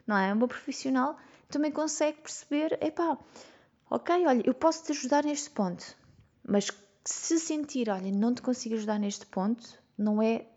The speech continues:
isso não é possível." Bem pelo contrário, é,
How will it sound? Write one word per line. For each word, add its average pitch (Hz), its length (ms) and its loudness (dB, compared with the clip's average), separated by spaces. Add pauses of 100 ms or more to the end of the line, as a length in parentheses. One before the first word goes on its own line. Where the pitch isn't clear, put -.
(140)
isso 254 320 2
não 247 160 4
é 247 80 2
possível." 190 640 -6 (640)
Bem 208 200 2
pelo 202 180 2
contrário, 185 460 2
é, 170 100 2